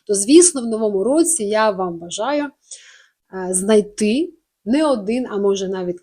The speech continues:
кілька своїх парфумерних, таких, знаєте, я, таких знахідок.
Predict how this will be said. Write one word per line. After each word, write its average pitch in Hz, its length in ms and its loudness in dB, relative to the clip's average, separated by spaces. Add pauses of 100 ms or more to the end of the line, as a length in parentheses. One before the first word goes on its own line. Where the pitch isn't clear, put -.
кілька 240 380 -6
своїх 202 480 -6
парфумерних, 220 1040 0
таких, 190 320 -10
знаєте, 214 380 -2
я, 185 360 2 (520)
таких 180 260 -6
знахідок. 190 800 -2